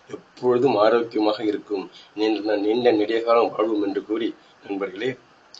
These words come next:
நாம் என்ன செய்ய வேண்டும்? தவம் ஏற்ற வேண்டும். அப்பொழுதுதான் நீண்ட காலம் வாழ மு-, முடியும் என்று கூறி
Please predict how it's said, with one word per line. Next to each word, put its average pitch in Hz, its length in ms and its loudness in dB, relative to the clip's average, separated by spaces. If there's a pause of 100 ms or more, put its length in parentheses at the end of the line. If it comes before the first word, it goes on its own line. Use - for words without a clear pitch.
(460)
நாம் 104 180 2
என்ன 101 160 2
செய்ய 104 220 2
வேண்டும்? 117 320 2 (220)
தவம் 98 260 0
ஏற்ற 95 220 -2
வேண்டும். 98 420 -2 (180)
அப்பொழுதுதான் 104 680 -2 (320)
நீண்ட 120 260 0
காலம் 120 280 2
வாழ 107 260 2
மு-, 95 200 -2
முடியும் 95 300 -4
என்று 90 220 -4
கூறி 98 320 -4